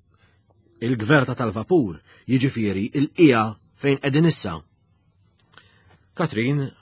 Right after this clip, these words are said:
ħarset madwara u hemm tara qabda nies kulħadd mixħut lawn u lim bil-bagolli miġburin f'xi rokna fuq il-vapur.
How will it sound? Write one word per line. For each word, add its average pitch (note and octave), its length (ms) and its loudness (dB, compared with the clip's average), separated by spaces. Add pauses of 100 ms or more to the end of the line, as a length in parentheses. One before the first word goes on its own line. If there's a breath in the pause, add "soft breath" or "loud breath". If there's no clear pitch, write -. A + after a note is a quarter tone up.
(100)
ħarset A2 340 -6
madwara A2+ 540 -2
u G#2+ 120 -2
hemm A#2 200 -2
tara G2+ 300 -4
qabda G2+ 320 -6
nies A#2 280 -6
kulħadd G2+ 380 -10
mixħut G2 360 -12
lawn A#2+ 380 0
u F#2 60 -4
lim A#2 240 -2
bil-bagolli G#2 680 -2 (180 soft breath)
miġburin B2+ 580 0
f'xi C3 220 -4
rokna G2 340 -8
fuq E2 160 -14
il-vapur. F2 560 -6